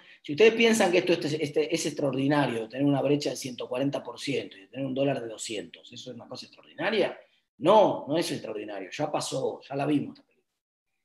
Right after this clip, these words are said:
Y ya sabemos qué pasa generalmente en todos estos casos, digamos. Entonces, eh,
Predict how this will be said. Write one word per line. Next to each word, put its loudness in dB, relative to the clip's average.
Y -6
ya 8
sabemos 8
qué 4
pasa -2
generalmente -4
en -12
todos -10
estos -18
casos, -12
digamos. -16
Entonces, -2
eh, 0